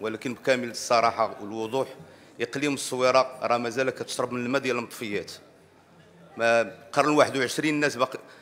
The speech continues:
كتشرب من الماء ديال الإفرد، كنقول لها حنا إفرد بالشلحة، الماء ديال الضايا.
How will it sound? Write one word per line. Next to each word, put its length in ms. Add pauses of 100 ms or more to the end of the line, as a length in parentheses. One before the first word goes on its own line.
(120)
كتشرب 380
من 80
الماء 240
ديال 180
الإفرد، 400 (380)
كنقول 260
لها 80
حنا 240
إفرد 220
بالشلحة، 540 (120)
الماء 200
ديال 160
الضايا. 420